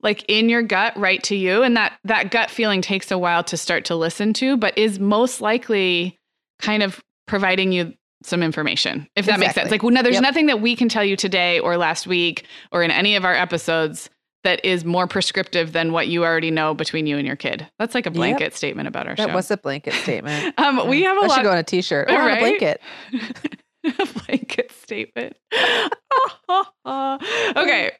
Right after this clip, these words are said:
Speaker 1: we have a lot to cover, but I wanna actually start with a clip that we got from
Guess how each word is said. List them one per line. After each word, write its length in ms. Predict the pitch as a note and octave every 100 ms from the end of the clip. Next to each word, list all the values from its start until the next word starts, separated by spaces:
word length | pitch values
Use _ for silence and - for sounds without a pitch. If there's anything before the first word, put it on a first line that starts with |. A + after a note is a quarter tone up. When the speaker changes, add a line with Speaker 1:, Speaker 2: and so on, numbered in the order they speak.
| _
Speaker 1:
we 160 | C#4 F4+
have 200 | F4+ -
a 80 | -
lot 280 | A3+ G3+ F#3
to 80 | A3
cover, 300 | A3+ G#3 A3+
but 180 | G#3+ -
I 120 | A#3+
wanna 240 | A#3+ A3 B3+
actually 340 | G3+ - F#3+
start 240 | - F3 F3
with 140 | F3
a 60 | E3+
clip 280 | - D#3+ -
that 140 | E3
we 120 | E3+
got 300 | D#3 D3+ -
from 520 | - E3+ D#3+ D3+ D#3